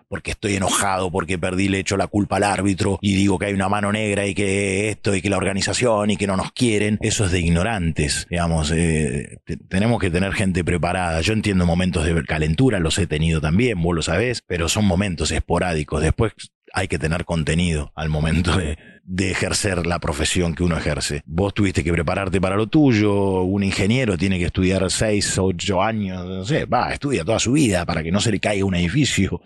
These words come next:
un médico, un abogado, y nosotros por hacer dos cursos ya estamos capacitados para ser entrenador. Entonces, por eso tenemos miedos a que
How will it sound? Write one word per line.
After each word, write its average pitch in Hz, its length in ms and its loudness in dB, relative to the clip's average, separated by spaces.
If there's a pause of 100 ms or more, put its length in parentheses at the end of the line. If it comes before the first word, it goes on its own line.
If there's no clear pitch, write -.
(300)
un 113 240 4
médico, 104 640 2
un 117 180 2
abogado, 107 760 2
y 90 320 2
nosotros 95 840 -2 (140)
por 87 140 -2
hacer 101 220 0 (100)
dos 117 200 -2
cursos 127 460 0
ya 90 80 2
estamos 87 340 0
capacitados 82 500 0
para 78 160 0
ser 78 80 0
entrenador. 85 480 2
Entonces, 117 460 -2 (160)
por 113 160 2
eso 139 180 0
tenemos 98 400 0
miedos 92 880 0
a 95 160 -2
que 98 400 -2